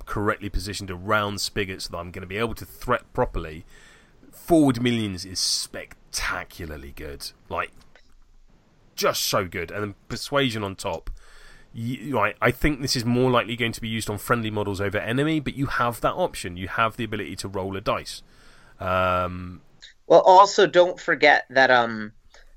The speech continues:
Speaker 2: Persuasion exists in a team that actually has a decent amount of pushes, and
Speaker 1: Hmm.
Speaker 2: more importantly, has access to Snare and has access to Fangtooth. So if someone's, say, let, I don't know,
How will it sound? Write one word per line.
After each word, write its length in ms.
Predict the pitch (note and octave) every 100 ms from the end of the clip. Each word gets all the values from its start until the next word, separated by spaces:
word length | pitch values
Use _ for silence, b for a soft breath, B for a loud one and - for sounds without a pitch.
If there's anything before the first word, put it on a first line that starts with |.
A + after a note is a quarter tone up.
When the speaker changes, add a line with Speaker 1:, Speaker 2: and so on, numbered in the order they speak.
| - _
Speaker 2:
Persuasion 1040 | - D#3 - E3 E3 D#3+ E3 D#3 D3+ D3 - - - - - -
exists 960 | D3 C3 A2+ C#3 C#3+ - - - - - -
in 160 | D3
a 100 | C3+
team 400 | C3+ - D3+ C#3
that 100 | C3
actually 320 | B2+ B2+ - C3
has 160 | C3+
a 80 | C3
decent 300 | A#2+ B2 C#3+
amount 200 | C3 B2
of 140 | A#2+
pushes, 420 | - C#3 F3 E3 B B B -
and 160 | D3 D3
Speaker 1:
Hmm. 40 |
Speaker 2:
more 200 | D3 E3
importantly, 800 | D3+ C3+ F#3 E3+ C#3 - A#2+ A#2 - - -
has 180 | C#3 D3+
access 400 | D3+ - C3 -
to 80 |
Snare 500 | C3+ D3+ C#3+ A#2+ A#2+ -
and 160 | B2 B2
has 180 | C3
access 340 | C3 C3+ A#2+ -
to 80 | -
Fangtooth. 500 | C3 A#2 G#2+ E2 - - b -
So 380 | - C3 A#2 -
if 120 | D#3+
someone's, 400 | - D4 C#4+ A#3
say, 500 | - - G3 F3 E3 -
let, 200 | E3 D#3+ - -
I 120 | D3 C#3
don't 120 | A#2+
know, 200 | A2